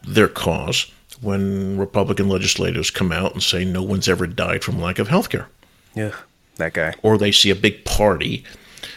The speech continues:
Speaker 1: after the vote. Uh, none of that stuff looks good. The, the fear is that none of it matters.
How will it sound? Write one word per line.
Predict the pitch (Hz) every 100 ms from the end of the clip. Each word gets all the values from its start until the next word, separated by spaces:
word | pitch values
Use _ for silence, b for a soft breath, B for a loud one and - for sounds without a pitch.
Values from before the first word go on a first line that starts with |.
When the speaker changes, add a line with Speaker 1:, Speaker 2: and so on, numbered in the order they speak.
| B -
Speaker 1:
after | 80 92 -
the | 80
vote. | 69 73 110 127 - _ _ _ _ _ _ _ -
Uh, | 110 107 104
none | 101 104 156
of | 185
that | 151
stuff | - 143 135
looks | 139 143 -
good. | 196 160 - _ _ _ _ B B B B B _ _ _ _ _ _
The, | - 117
the | 98 - 117
fear | 104 - - 196 233 135
is | 87 87 92
that | 104 - -
none | 95 101
of | 117
it |
matters. | 139 170 220 - -